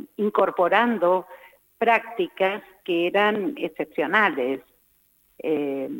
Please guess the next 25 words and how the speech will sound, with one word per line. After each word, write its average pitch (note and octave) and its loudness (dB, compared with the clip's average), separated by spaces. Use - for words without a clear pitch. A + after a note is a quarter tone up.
por D#3+ -6
ejemplo, G3+ 0
el, D3 2
los D3 2
oscurecimientos D#3 -2
de D3 2
las C#3+ 0
luces D#3+ -4
de D3+ -8
los C3+ -6
vehículos, D#3 0
de D3+ 0
las C#3+ 2
casas, F3+ 2
eh, D#3 0
los E3 0
ejercicios E3+ -4
de C#3 -4
salvataje D3 -2
por - -10
ca-, - -12
en D#3+ -6
caso D#3 -2
de, C3 -4
em, - -10